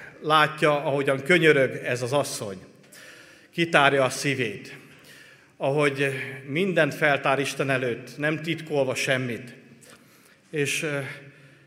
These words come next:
Éli főpap úgy ítéli meg, minthogyha talán megrészegedett ez az asszony, hiszen alig mozgott a szája, csak a szívét tárta ki. De amikor elmondta Anna neki, hogy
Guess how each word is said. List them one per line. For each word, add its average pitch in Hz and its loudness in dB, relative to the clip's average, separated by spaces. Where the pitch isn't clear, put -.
Éli 175 2
főpap 165 0
úgy 180 0
ítéli 165 4
meg, 156 4
minthogyha 147 0
talán 143 4
megrészegedett 160 6
ez 139 0
az 139 4
asszony, 151 0
hiszen 151 -2
alig 175 4
mozgott 156 2
a 139 -2
szája, 156 4
csak 156 -2
a 156 0
szívét 202 4
tárta 156 8
ki. 120 -4
De - -2
amikor 170 4
elmondta 185 8
Anna 165 0
neki, 165 2
hogy 160 2